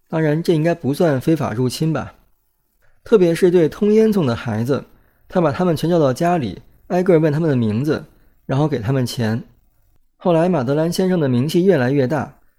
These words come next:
而且他改进的商品越来越出名，都进了很多展会。国王授予他十字勋章。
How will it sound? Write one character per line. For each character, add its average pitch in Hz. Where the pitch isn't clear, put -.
而 165
且 175
他 -
改 120
进 175
的 156
商 190
品 165
越 165
来 151
越 156
出 -
名， 139
都 185
进 180
了 139
很 113
多 147
展 117
会。 151
国 160
王 160
授 175
予 117
他 147
十 151
字 160
勋 170
章。 175